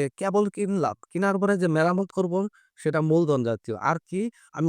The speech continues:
অনেক আগে কিনছি সেটা পুরাতন হয়েছে, সেটার মেরামত কি মুনাফা জাতীয় ব্যয়ের মধ্যে যাবে। তারপরে নোট, নোটে কি আছে?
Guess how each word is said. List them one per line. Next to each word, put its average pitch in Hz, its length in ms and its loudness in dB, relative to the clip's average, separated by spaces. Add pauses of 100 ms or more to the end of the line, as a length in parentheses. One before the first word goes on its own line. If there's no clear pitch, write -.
অনেক 208 300 6
আগে 214 260 0
কিনছি 190 440 -2 (760)
সেটা 160 260 0
পুরাতন 214 460 0
হয়েছে, 135 340 2
সেটার 175 380 -2
মেরামত 185 400 0 (100)
কি 185 160 -4 (520)
মুনাফা 139 480 2
জাতীয় 117 360 -4
ব্যয়ের 104 280 -6
মধ্যে 101 300 -12
যাবে। 95 240 -16 (680)
তারপরে 135 320 2
নোট, 139 240 4 (120)
নোটে 165 320 0
কি 180 160 -4
আছে? 190 240 -4